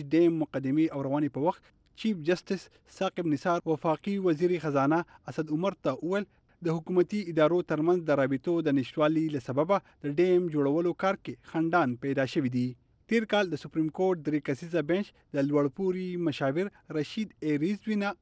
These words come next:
غوښتلي وو چې سپریم کورټ ته هغه مشکلات په نښه کړي د کوم له وجې چې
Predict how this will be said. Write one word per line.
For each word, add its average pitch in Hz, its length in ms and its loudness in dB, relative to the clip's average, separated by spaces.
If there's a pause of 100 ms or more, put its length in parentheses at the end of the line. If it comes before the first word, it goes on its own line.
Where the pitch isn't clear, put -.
غوښتلي 147 440 -4
وو 226 160 -4
چې - 380 -14
سپریم 160 320 -4
کورټ 196 260 -4
ته 170 160 -2
هغه 165 240 -4
مشکلات 160 480 -4
په 135 220 -6
نښه 185 260 -4
کړي - 480 -8
د 151 160 -8
کوم 185 160 -4
له 147 160 -2
وجې 196 240 -2
چې 202 140 -6